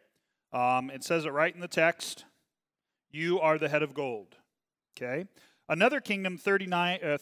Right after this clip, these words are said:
verse thirty-nine, inferior to you shall arise after you. And what, uh, what, uh, what is that? Silver. Okay, let's just go down the list here. Then what? Bronze.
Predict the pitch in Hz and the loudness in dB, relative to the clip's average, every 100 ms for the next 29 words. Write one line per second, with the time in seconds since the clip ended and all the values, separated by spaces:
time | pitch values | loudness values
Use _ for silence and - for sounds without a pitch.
0 | - 147 156 - 180 165 143 135 147 175 | -6 -10 -10 -4 -4 -2 0 0 -2 -8
1 | 143 226 247 226 185 175 - 165 156 156 | -10 -4 -2 -2 -6 -4 2 4 4 4
2 | 160 160 - 190 202 - 143 139 139 214 | 4 2 2 2 2 -2 -8 -6 -2 -2
3 | 262 - - _ - 139 151 175 - 165 | -2 -10 -20 _ -6 -4 -2 -4 -4 -6
4 | 151 156 180 - 165 160 170 151 151 110 | -4 -4 -6 -6 -6 -4 -4 2 2 2
5 | - - - - _ _ _ _ _ _ | -4 -20 -20 -20 _ _ _ _ _ _
6 | _ _ _ _ - - 196 170 175 233 | _ _ _ _ -6 2 4 6 4 2
7 | - _ _ _ _ _ _ _ _ _ | -4 _ _ _ _ _ _ _ _ _
8 | _ _ _ _ _ _ _ _ _ _ | _ _ _ _ _ _ _ _ _ _
9 | - 156 196 175 170 180 - 170 156 151 | -2 0 2 0 -2 -6 -4 0 0 2
10 | 147 143 - 127 113 117 175 165 180 - | 2 2 0 -8 -6 -6 -2 0 0 -2
11 | _ _ _ _ - _ _ _ _ _ | _ _ _ _ -20 _ _ _ _ _
12 | _ - 143 143 156 220 233 - | _ -2 2 4 4 2 -6 -8